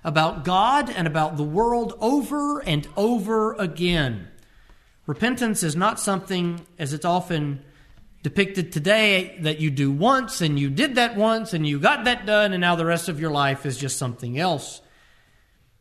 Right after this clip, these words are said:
Examples of this, when Peter stood before the believing Jews in Acts chapter two,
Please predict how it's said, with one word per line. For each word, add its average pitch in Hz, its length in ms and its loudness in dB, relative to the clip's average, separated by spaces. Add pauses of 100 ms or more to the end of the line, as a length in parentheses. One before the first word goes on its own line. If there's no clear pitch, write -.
(200)
Examples 143 480 2
of 127 100 -2
this, 160 300 0
when 139 340 0 (1500)
Peter 202 260 6
stood 214 280 2
before 170 300 2
the 160 80 2
believing 160 540 2
Jews 156 720 0 (720)
in 143 440 2 (1200)
Acts 156 240 -2
chapter 151 240 2
two, 247 480 2